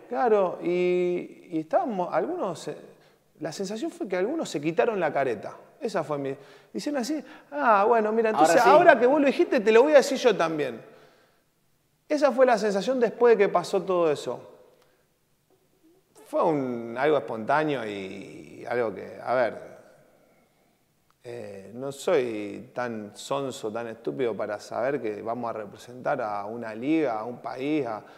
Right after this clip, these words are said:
Speaker 1: a una confederación, porque está expuesto. Pero me di cuenta de que había gente que no quería que la representemos
Speaker 2: Ujú.
Speaker 1: nosotros. Mismo, te digo,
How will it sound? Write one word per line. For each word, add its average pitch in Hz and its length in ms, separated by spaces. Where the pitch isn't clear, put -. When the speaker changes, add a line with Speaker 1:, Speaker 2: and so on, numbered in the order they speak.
Speaker 1:
a 110 80
una 120 180
confederación, 107 920
porque 131 200
está 120 440
expuesto. - 640
Pero 202 340
me 214 140
di 339 140
cuenta 339 300
de 185 80
que 190 80
había 247 240
gente 196 600
que 190 120
no 339 260
quería 254 400
que 117 120
la 117 140
representemos 117 680
Speaker 2:
Ujú. - 80
Speaker 1:
nosotros. 110 500
Mismo, 123 360
te 120 100
digo, 104 460